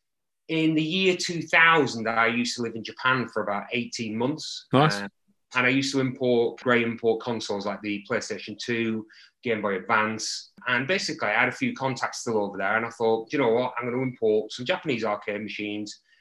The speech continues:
Speaker 1: and start my journey selling them, see how
Speaker 2: Right.
Speaker 1: things go." That did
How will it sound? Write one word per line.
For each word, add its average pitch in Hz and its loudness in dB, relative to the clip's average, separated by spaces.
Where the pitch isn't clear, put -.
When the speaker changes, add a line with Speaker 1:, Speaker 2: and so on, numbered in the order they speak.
Speaker 1:
and 113 -6
start 107 2
my 104 -4
journey 104 -2
selling 117 2
them, 98 -2
see 117 -2
how 117 6
Speaker 2:
Right. 117 6
Speaker 1:
things 95 -8
go." - -20
That 208 6
did 104 4